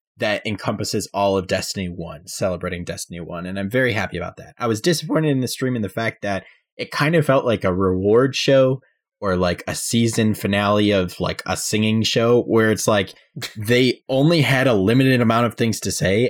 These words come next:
Speaker 1: and they're just stretching it out so long.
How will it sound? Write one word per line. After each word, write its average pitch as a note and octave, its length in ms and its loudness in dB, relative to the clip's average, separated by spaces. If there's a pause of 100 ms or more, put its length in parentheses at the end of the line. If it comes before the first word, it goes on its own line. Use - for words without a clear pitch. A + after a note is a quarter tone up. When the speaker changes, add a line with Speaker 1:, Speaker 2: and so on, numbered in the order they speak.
Speaker 1:
and A2+ 240 2
they're G#2 140 2
just F#2+ 280 0
stretching A2 960 0
it E2+ 180 -2 (120)
out G2 500 0
so A2+ 640 2
long. F#2+ 680 2